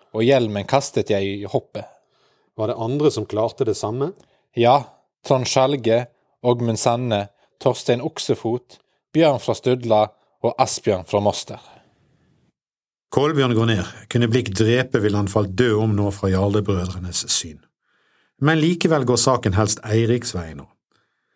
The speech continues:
Speaker 2: Det er hørt lite om mordpåstandene, og ingen egentlig be-, bevis for noe annet enn at Olav har forsvunnet i bølgene. Jørundur løfter tinget for dagen, og alle går hver til sitt.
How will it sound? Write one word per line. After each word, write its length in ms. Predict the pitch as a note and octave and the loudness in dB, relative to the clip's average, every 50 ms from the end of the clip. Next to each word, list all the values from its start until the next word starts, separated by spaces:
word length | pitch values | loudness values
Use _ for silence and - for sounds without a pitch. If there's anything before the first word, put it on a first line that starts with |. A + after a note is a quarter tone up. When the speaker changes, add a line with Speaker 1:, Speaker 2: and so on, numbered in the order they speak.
| _ _ _ | _ _ _
Speaker 2:
Det 140 | - A2 A2 | 0 2 2
er 80 | G#2+ A#2+ | 4 4
hørt 220 | A#2+ - A#2 A2+ | 2 2 0 0
lite 340 | A2+ B2 D3+ D3+ D3 - A#2 | 0 2 0 -2 0 0 0
om 80 | A2 A#2 B2+ | 2 2 2
mordpåstandene, 720 | B2+ A#2+ A2 - - G2 - - G#2+ G2+ G2+ G2+ A2 B2 C3+ | 0 0 -2 -2 -2 -2 0 2 2 2 2 2 2 2 2
og 80 | A#2 | 2
ingen 220 | A#2 B2+ C3 A2+ G2 | 2 2 2 2 2
egentlig 460 | G2+ G#2+ A2+ A#2 C3 A#2+ - G#2 F#2 G2+ | 2 2 2 2 0 0 0 0 0 2
be-, 320 | G#2+ G#2+ G#2+ G#2+ G#2+ A#2 | 2 2 2 2 0 0
bevis 460 | A2 A2+ A2 G#2+ G#2+ G2+ F#2+ - - - | 0 0 2 2 0 0 0 0 0 0
for 80 | G2 | 0
noe 160 | G2 G2 F#2 F#2+ G#2 | -2 0 0 0 0
annet 180 | G#2+ G#2 - G2 | 0 0 0 -2
enn 120 | F2+ F2+ | -4 -2
at 80 | F2+ D3 | -2 0
Olav 320 | D3 C3+ B2+ C3 C3+ B2 | 0 2 2 2 2 2
har 140 | A#2+ C3+ B2 C#3 | 0 -2 0 0
forsvunnet 560 | D3 C#3+ - - G2+ F2 F#2 F#2 F#2 G2 - | 0 0 0 -2 -2 -2 0 -2 -2 -4 -8
i 80 | - - | -12 -14
bølgene. 360 | - - - - - - - - _ _ _ _ _ _ _ _ _ _ _ _ _ _ - | -14 -14 -12 -12 -12 -14 -14 -18 _ _ _ _ _ _ _ _ _ _ _ _ _ _ 0
Jørundur 720 | - C3+ D3+ F3 F3+ F3+ F#3 E3 C3 A#2 B2 C#3+ D#3+ B2+ | 2 2 2 4 2 2 2 2 2 2 2 2 2 2
løfter 380 | G#2+ A2+ C3 A#2 - - B2+ A#2+ | 2 2 2 0 0 0 0 0
tinget 260 | - C3 B2 A2+ G#2+ A2 | 2 0 2 2 2 2
for 120 | A2+ A2 | 2 2
dagen, 280 | A2 A2 G#2+ G#2 G2+ G#2+ | 2 2 2 2 2 0
og 140 | G2 F2+ | 0 0
alle 180 | F#2+ G2+ G2+ G2+ | 0 0 0 0
går 120 | - F2+ E2 | -2 -4 -4
hver 220 | D#2+ E2+ D#2+ - - | -4 -8 -8 -8 -12
til 120 | - D2+ - | -8 -6 -6
sitt. 300 | - - _ - - | -6 -6 _ -20 -20